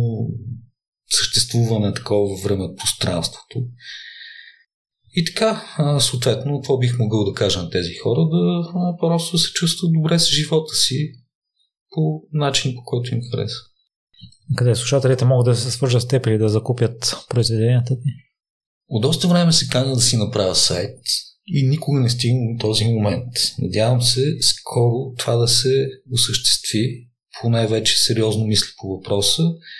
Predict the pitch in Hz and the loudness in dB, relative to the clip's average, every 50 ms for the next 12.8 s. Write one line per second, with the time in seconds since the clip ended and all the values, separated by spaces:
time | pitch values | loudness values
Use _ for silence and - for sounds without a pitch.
0 | - - - - - - - - - - _ _ - 127 120 120 - - - 127 | -20 -20 -20 -20 -20 -20 -20 -20 -20 -20 _ _ -6 -6 -4 -4 -2 -2 0 0
1 | 127 123 - - 127 120 - 127 120 117 117 113 120 117 117 113 113 110 107 107 | 0 -2 -2 -2 -2 -2 0 0 0 0 0 2 2 2 2 0 -2 -2 -2 -2
2 | 104 - - - 117 110 104 98 - - - - - - 104 101 98 98 95 98 | -2 -4 -4 -4 -2 -2 -2 -2 -4 -8 -8 -8 -6 -4 -2 -2 0 0 -2 -4
3 | - _ _ _ _ - - - - 101 101 - - - - - - - - - | -6 _ _ _ _ -18 -14 -4 -2 -2 -2 -2 -6 -6 -4 -4 -2 0 0 0
4 | 107 101 101 92 95 92 92 95 - - - 98 95 92 92 92 90 - - 87 | 2 0 0 0 -2 0 0 0 0 0 -2 -4 -2 0 0 -2 -2 -6 -10 -8
5 | 85 85 85 - - _ _ _ _ _ _ - - - 87 - - 98 82 92 | -8 -8 -8 -10 -14 _ _ _ _ _ _ -10 -6 -4 -4 -4 -2 -2 -2 -2
6 | 85 - 101 101 95 85 - - 90 85 - - - 92 90 82 - - - - | -4 -4 -4 -4 -4 -6 -8 -8 -6 -2 -2 0 0 0 -4 -4 -4 0 0 0
7 | - - - - - 82 85 80 82 - - - _ - - - - - - - | 0 -2 -10 -16 -8 -4 -4 -4 -4 -4 -10 -12 _ -4 -4 -4 -4 -4 -12 -18
8 | _ _ _ _ _ _ _ _ _ _ _ _ - 82 82 85 82 82 - - | _ _ _ _ _ _ _ _ _ _ _ _ -10 -8 -4 -2 0 0 0 0
9 | 85 82 - - - - - - - - 73 73 78 78 - - _ - 98 95 | -2 -6 -12 -14 -14 -16 -12 -12 -6 -4 -4 -4 -4 -6 -10 -16 _ -12 -6 -6
10 | - 87 87 90 90 85 82 82 - - - - - - - - - - - - | -6 -6 -4 -6 -4 -4 -4 -6 -8 -14 -20 -20 -20 -20 -18 -18 -18 -20 -20 -20
11 | - _ _ _ _ _ _ _ _ _ - 104 104 104 101 - - 98 85 82 | -20 _ _ _ _ _ _ _ _ _ -2 -2 -2 0 -2 0 -2 -2 0 0
12 | 90 90 92 104 120 127 - - - - 143 160 165 165 - | -2 0 2 2 2 2 0 -2 -4 -2 0 0 0 0 -2